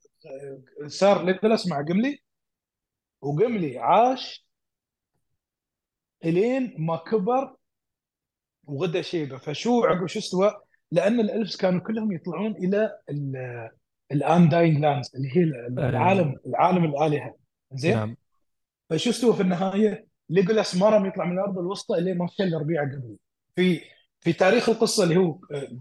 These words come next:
Speaker 1: توكن كتبها، إنه قبلي هو أول ودورف الوحيد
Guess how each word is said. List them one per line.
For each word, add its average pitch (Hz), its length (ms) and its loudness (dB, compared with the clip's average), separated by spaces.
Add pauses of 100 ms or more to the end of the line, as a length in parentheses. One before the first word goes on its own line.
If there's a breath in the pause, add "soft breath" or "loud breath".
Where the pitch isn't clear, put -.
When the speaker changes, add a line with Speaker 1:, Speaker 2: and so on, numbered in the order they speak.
(100)
Speaker 1:
توكن 185 340 2
كتبها، 165 480 0
إنه 196 200 -2 (440)
قبلي 208 480 2
هو 170 360 -4
أول 233 640 0
ودورف 165 580 -2
الوحيد 160 720 -6